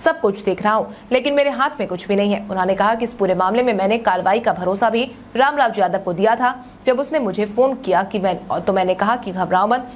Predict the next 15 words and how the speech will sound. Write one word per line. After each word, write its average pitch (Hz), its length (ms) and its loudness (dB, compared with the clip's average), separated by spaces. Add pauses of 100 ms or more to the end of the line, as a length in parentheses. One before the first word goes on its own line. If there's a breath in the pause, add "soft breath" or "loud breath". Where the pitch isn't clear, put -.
(200 loud breath)
जो 247 160 4
हुआ 285 220 2
है 240 140 0
वो 220 120 0
अच्छा 180 280 -2
नहीं 196 160 0
हुआ, 233 260 2 (200 loud breath)
लेकिन 285 260 2
पहले 294 220 2
सारा 220 260 2
मामला 185 280 0
स्पष्ट 196 360 -4
हो 185 80 0
जाना 180 200 0
चाहिए।" 208 360 0